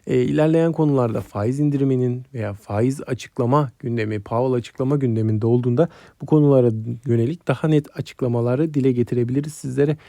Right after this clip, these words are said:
bu süreç içerisinde olabilecekleri kestirebiliriz. Seç taraflı kripto pozitifliği var. Bunun yanı sıra A B D taraflı gelecek verilerinde pozitif olmasıyla ilk olarak on iki bin, sonrasında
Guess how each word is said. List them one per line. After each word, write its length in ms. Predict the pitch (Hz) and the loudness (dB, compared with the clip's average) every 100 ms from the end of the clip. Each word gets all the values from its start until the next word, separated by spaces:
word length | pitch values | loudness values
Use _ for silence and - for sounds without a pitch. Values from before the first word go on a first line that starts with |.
| - _ - | -20 _ -12
bu 60 | 156 | 2
süreç 200 | 156 120 | 2 4
içerisinde 360 | 123 113 151 | 0 0 0
olabilecekleri 920 | 160 135 123 123 127 117 110 - 131 | 0 2 2 2 0 0 -2 -4 -6
kestirebiliriz. 880 | 165 156 151 - 151 147 143 151 151 _ _ _ _ _ | -2 -2 -2 0 0 0 0 -2 -4 _ _ _ _ _
Seç 320 | - 143 147 | -4 -4 0
taraflı 380 | 165 160 151 156 | 0 0 0 -2
kripto 340 | 160 156 160 | -2 -2 -4
pozitifliği 600 | 151 156 147 - 160 156 | 0 -2 -2 -8 -2 0
var. 300 | 156 156 139 | 2 0 0
Bunun 200 | 139 147 | 0 0
yanı 180 | 147 147 | 2 0
sıra 240 | - 143 | -2 -2
A 160 | 135 127 | 0 2
B 160 | 131 139 | 2 2
D 100 | 147 | 0
taraflı 460 | 151 143 135 - | 0 -2 -4 -4
gelecek 420 | 131 131 131 127 | -2 -2 -4 -2
verilerinde 580 | 131 131 135 131 123 123 - - _ - | -2 0 0 -2 -2 -4 -8 -18 _ -4
pozitif 320 | 151 147 - - | -2 -2 -4 -8
olmasıyla 640 | 147 135 143 139 131 151 - _ _ | -2 0 0 0 0 -2 -6 _ _
ilk 200 | 156 151 | -8 0
olarak 340 | 147 131 - - | 2 2 0 0
on 120 | 147 | 0
iki 220 | 151 147 | 0 -2
bin, 140 | 147 | -2
sonrasında 840 | 147 - 156 151 - 127 127 135 | -2 -4 -2 -2 -2 -2 -2 -4